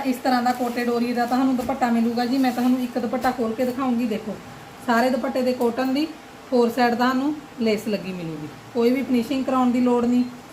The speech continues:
ਇਸ ਪ੍ਰਾਈਸ ਦੇ ਵਿੱਚ ਤੁਹਾਨੂੰ ਸੇਮ ਸੂਟ ਮਿਲੂਗਾ ਜੀ, ਸੇਮ ਦੁਪੱਟਾ ਮਿਲੂਗਾ। ਤੁਸੀਂ ਕੁਛ ਵੀ ਨਹੀਂ ਕਰਾਉਣਾ, without ਲਾਈਨਿੰਗ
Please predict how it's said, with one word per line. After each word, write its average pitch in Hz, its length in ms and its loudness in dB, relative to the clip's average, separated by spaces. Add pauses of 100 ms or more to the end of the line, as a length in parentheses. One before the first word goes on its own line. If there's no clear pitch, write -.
(200)
ਇਸ 247 140 0
ਪ੍ਰਾਈਸ 247 420 2
ਦੇ 247 180 2
ਵਿੱਚ 247 140 -2
ਤੁਹਾਨੂੰ 254 560 0 (600)
ਸੇਮ 262 420 2
ਸੂਟ 247 320 0
ਮਿਲੂਗਾ 247 440 4
ਜੀ, 247 160 0
ਸੇਮ 247 380 0
ਦੁਪੱਟਾ 247 340 0
ਮਿਲੂਗਾ। 240 420 2
ਤੁਸੀਂ 254 340 -4
ਕੁਛ 247 320 -4
ਵੀ 294 140 -4
ਨਹੀਂ 285 120 -2
ਕਰਾਉਣਾ, 254 280 0
without 233 460 0
ਲਾਈਨਿੰਗ 240 440 2